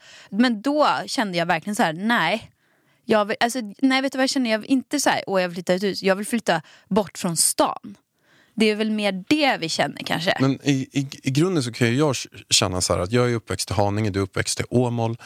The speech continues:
Speaker 2: Vi är vana vid att springa nakna genom vattenspridare. Eh,
Speaker 1: Leka bullen i burken i trädgårdar. Springa över till, eh, kompisar i huset över. Inte kan Elvis springa över våran gata vi bor på nu.
Speaker 2: Nej, han kan
Speaker 1: Som
Speaker 2: inte
Speaker 1: är
Speaker 2: ens
Speaker 1: fullt
Speaker 2: portkoden till
Speaker 1: trafikerad.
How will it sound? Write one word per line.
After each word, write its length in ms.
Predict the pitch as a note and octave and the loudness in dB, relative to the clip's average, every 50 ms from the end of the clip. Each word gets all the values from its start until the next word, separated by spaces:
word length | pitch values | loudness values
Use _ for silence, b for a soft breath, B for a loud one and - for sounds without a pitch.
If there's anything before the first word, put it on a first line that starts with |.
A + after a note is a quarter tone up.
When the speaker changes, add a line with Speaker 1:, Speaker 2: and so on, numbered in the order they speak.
| B B B B | B B B B
Speaker 2:
Vi 140 | - G#2 | 0 0
är 40 | G2+ | 2
vana 320 | G2 G#2+ G#2 G2+ G2 G2+ G#2 | 2 2 0 0 0 -2 -2
vid 160 | G#2 F#2+ F#2 | -2 -2 -2
att 60 | F#2 | -4
springa 380 | - - - A2+ G#2 G2+ G#2 G#2 | -4 -2 -2 0 0 0 0 0
nakna 540 | G#2 G#2+ G#2+ G2 - - - A#2 A2 A2+ | 0 0 0 0 -2 -4 -2 0 0 0
genom 260 | G#2+ F2+ F2+ F2+ F2 F2+ | 0 -2 -4 -4 -2 -2
vattenspridare. 840 | G2+ A2 - - G2 F#2 - - - A2+ A2 G#2 G#2+ G#2+ A2 G#2+ G#2+ B B B B B B B _ | -2 -2 -2 -6 -6 -6 -4 0 0 0 0 0 -2 -2 -2 -4 -6 B B B B B B B _
Eh, 400 | - F2+ F2+ F2+ F2+ F2+ F2+ F2 - - - - _ | -2 0 0 2 0 0 -2 -4 -8 -12 -16 -8 _
Speaker 1:
Leka 260 | A#3 G#3+ - - G3+ | -2 -2 0 0 0
bullen 360 | G3 A#3 A#3 G#3+ A3 A3 A3 | 0 0 0 0 0 -2 -2
i 40 | A3 | -4
burken 720 | G#3 G3+ A#3+ A#3 A3+ A3 - _ A3 G#3+ G#3+ G#3+ G#3+ G#3+ - | 0 0 0 0 0 -4 -4 _ 0 0 0 0 -4 -6 -4
i 140 | G3+ F#3+ F3+ | -2 -2 -2
trädgårdar. 760 | - - A3 A3 G#3+ G3 G#3+ G#3+ G#3 G#3+ G#3 G#3+ G#3+ G#3+ G#3+ B B B B B B B B B | -2 -2 0 0 0 2 0 0 2 2 2 2 0 -2 -4 B B B B B B B B B
Springa 600 | - - - - - - - A#3 A3 A3 A3 - | -4 -2 -2 -2 -2 0 0 0 2 0 -2 0
över 380 | - A3+ G#3+ G#3 G#3 G3 G#3 G#3 | 2 2 2 2 2 0 -2 -4
till, 440 | - - - G#3+ G#3 G3+ G3 G3 G3 | -2 -4 -4 -2 -2 -2 -2 0 0
eh, 100 | F#3+ F#3+ | 0 0
kompisar 840 | - - C4+ A#3+ A3+ - - - A#3 - - A#3+ A3 G#3+ G#3+ G#3+ G#3+ | 2 0 0 0 0 -4 -2 -4 -2 0 0 0 2 2 2 0 0
i 100 | G#3 A3 | -2 -2
huset 360 | A3 G#3+ G3+ - - G3 - | -2 -2 -2 -2 -4 -2 -2
över. 260 | F3+ E3+ E3+ - - G#3 | 0 0 0 -2 -2 -4
Inte 280 | F#3+ F3+ - - - | -6 -6 -6 -8 -8
kan 240 | - - B3+ C#4 D#4 | -2 0 0 2 2
Elvis 300 | C#4 G3+ D#3+ - E3+ - | 0 0 -2 -6 -8 -10
springa 500 | - - - F3+ E3+ E3+ F3+ F3 E3 - | -8 -2 -2 -2 0 0 -2 0 0 0
över 200 | - - - F3+ | 0 0 -2 -2
våran 340 | F3+ F3+ F3 - - - - | 0 -2 0 0 0 -2 -2
gata 320 | - - - - - D2+ | -4 -4 -4 -2 -4 -2
vi 120 | E2+ G2 G2+ | -2 -2 -4
bor 140 | E3+ E2 | -4 -6
på 140 | - - F2+ | -4 -4 -4
nu. 200 | - - - E3 - - _ | -2 -2 -4 -6 -8 -8 _
Speaker 2:
Nej, 120 | - A2 | -2 0
han 0 | |
kan 140 | F#2+ G#2 G#2+ | 0 0 0
Speaker 1:
Som 100 | - - | 2 2
Speaker 2:
inte 60 | A3+ | 4
Speaker 1:
är 40 | A3 | 4
Speaker 2:
ens 100 | A3 A3 | 4 2
Speaker 1:
fullt 280 | - F3 - F3 E3 - | 4 2 2 2 0 -2
Speaker 2:
portkoden 360 | - - D#3+ G#3 E3+ - - | 0 0 0 0 0 -4 -6
till 200 | - - - G#3+ | -2 2 2 4
Speaker 1:
trafikerad. 640 | F#3+ C3+ B2+ - - - G3 - - - - - - | 4 4 2 0 0 0 0 0 0 -2 -6 -6 -8